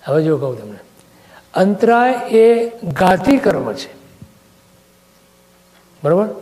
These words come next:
<clears throat> જ્ઞાનાવરણીય, દર્શનાવરણીય, મોહનીય અને અંતરાય, આ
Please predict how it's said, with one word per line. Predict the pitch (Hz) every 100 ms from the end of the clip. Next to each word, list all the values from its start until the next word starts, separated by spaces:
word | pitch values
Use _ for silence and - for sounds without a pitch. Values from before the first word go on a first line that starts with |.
| - - - -
<clears throat> | - - - - 254 202 - 95 - - _ _ _ _ - _ _ _ 185
જ્ઞાનાવરણીય, | 131 165 185 196 202 202 202
દર્શનાવરણીય, | 190 160 202 190 190
મોહનીય | 190 175 180 185 185
અને | 214
અંતરાય, | - - 214 214 196 131 - - - _
આ | -